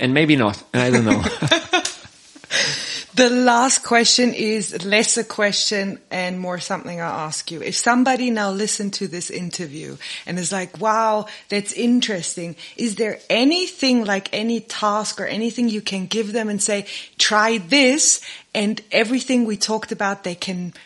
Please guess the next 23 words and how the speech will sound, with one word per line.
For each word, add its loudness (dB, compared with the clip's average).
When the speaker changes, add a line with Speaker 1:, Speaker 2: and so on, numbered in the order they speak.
Speaker 2:
bring 2
into -2
action, 2
that -4
they 0
can -4
start 2
learning 4
from 0
what -2
we -8
talked -10
about"? -10
Speaker 1:
Yeah, 2
I, 0
I 4
would 2
say 2
maybe 2
something 0
that 0
I 4
also -2